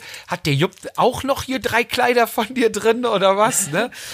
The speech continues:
Und so weiter. Dann haben wir dann irgendwann mal eine Auflösung gemacht, was ist in dieser Tasche drin? Und dann wurden die ganzen Sachen rausgeholt und aufgeklärt.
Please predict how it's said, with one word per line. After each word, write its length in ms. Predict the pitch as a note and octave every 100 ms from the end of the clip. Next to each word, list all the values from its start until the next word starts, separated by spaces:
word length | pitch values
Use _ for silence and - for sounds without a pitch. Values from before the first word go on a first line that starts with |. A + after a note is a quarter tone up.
| -
Und 220 | F#3+ D3+
so 100 | C#3+
weiter. 340 | F3 G#3 C#3+
Dann 220 | C3 E3
haben 160 | F#3 G#3+
wir 60 | F#3
dann 140 | E3
irgendwann 420 | G3+ G#3+ G3+ F3
mal 160 | F3+ E3+
eine 180 | D#3+ D#3
Auflösung 540 | F#3+ G3 C#3 C3 C#3
gemacht, 420 | C3 B2+ E3 - - -
was 420 | C3 F#3+ - -
ist 340 | - F3+ - -
in 140 | F3
dieser 260 | D#3+ D3+ C#3
Tasche 300 | C#3+ - C3+
drin? 280 | A#2+ A2+ A#2
Und 220 | F3 E3+
dann 180 | D#3+ D3
wurden 140 | E3 C#3+
die 80 |
ganzen 280 | B2+ C#3+ C3+
Sachen 280 | B2+ C3 B2+
rausgeholt 540 | C#3 E3 - D3 D3+
und 100 | B2+
aufgeklärt. 640 | C3 D#3+ - E3 F3 F#3